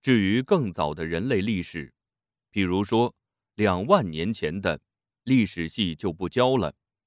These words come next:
因为没有文字记录，没有任何材料可教。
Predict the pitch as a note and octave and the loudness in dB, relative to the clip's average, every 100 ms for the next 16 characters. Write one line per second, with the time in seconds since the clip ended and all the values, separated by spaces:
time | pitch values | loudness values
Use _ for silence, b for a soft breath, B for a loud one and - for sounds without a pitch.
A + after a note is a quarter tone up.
0 | _ _ _ - A2+ A2+ F#2 F2+ E3+ F2+ | _ _ _ 0 2 4 2 0 0 0
1 | D2+ D#2+ C#3 D3 F2+ - E2 F#2 D#2+ _ | -2 -4 -6 -8 -8 -6 -2 -2 -2 _
2 | _ _ _ _ - A#2+ D3+ G#2+ F#3+ C3 | _ _ _ _ -2 2 4 4 2 0
3 | E2 F2+ G2 - G#2 G2+ E2 - - D2 | 0 -2 -2 -4 -2 -2 -4 -6 -16 -6
4 | F#2 F2 | 0 2